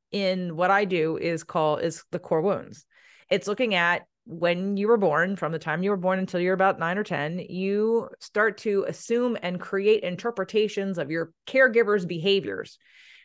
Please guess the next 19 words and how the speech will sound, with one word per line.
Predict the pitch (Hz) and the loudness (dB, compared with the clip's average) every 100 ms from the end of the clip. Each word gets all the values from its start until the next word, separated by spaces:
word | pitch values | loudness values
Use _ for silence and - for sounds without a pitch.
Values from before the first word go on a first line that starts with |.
| _ | _
And | - 196 | -2 0
you | |
have | 202 175 | 0 -2
a | |
ton | - 269 294 | -2 0 2
of | 220 | 2
needs. | 208 202 196 - | 0 0 -2 -2
You | 156 | -2
don't | 151 - | -2 2
know | 269 | 4
what | 254 254 | 4 4
they | 233 | 6
are. | 202 196 196 | 6 6 6
You | 185 | 2
just | 160 170 | -2 0
know | 240 | 2
you | 226 | 4
need | 190 196 | 4 4
'em. | 180 185 | 2 0